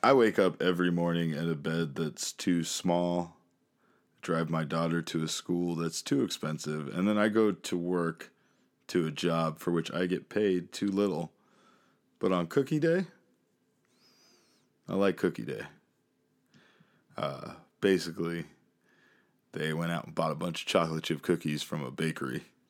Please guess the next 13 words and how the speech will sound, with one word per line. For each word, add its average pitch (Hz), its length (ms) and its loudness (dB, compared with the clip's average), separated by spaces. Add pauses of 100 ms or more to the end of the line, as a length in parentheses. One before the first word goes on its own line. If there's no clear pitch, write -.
(760)
and 73 160 -8
just 69 180 -8
brought 69 220 -2
'em 60 100 -8
in. 55 260 -8 (960)
And, - 440 -8
and - 400 -10 (720)
that's - 280 -2
it. - 240 2 (640)
That's - 200 -4
it. - 200 0 (240)
And 92 160 6
then 87 180 6